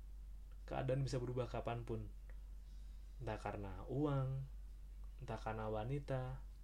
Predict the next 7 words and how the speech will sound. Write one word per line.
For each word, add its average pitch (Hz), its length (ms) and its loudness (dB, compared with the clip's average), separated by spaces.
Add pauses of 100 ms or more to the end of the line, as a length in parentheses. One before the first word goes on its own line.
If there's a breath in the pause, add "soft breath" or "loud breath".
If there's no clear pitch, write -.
(140)
entah 110 320 -2
karena 110 240 2
perjalanan. 120 720 4 (800 loud breath)
Jadi 123 120 0
lo 139 160 6
harus 131 160 -2
bersiap 123 440 2